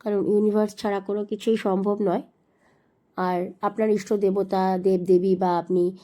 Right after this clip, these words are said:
এ, মুসলিম হলে আপনার আল্লাহ বা গড, উম, কাউকে ভোলা যাবে না। তাদেরকে বাদ দিয়ে কিন্তু এঞ্জেলদের ডাকবেন না, কারণ মনে রাখবেন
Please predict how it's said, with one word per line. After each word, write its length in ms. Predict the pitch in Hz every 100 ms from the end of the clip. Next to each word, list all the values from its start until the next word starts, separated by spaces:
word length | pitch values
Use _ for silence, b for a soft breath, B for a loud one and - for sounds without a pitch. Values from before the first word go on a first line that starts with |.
| B B B -
এ, 100 | 196
মুসলিম 420 | 196 190 190 180
হলে 160 | 180
আপনার 240 | 175 180 180
আল্লাহ 460 | 160 165 180 180
বা 280 | 180 180 175 185 B B _
গড, 400 | 185 180 170 175 - _ _
উম, 100 | - - _
কাউকে 280 | 240 240 311
ভোলা 320 | 220 202 180
যাবে 240 | 170 147
না। 200 | 147 156 190
তাদেরকে 460 | 196 196 220 240
বাদ 260 | 226 214 190
দিয়ে 160 | 240 240
কিন্তু 280 | 233 226
এঞ্জেলদের 480 | 240 202 196 202 240
ডাকবেন 380 | 214 170 185 180
না, 100 | 170
কারণ 220 | 180 196
মনে 220 | 180 196
রাখবেন 380 | 247 220 180 233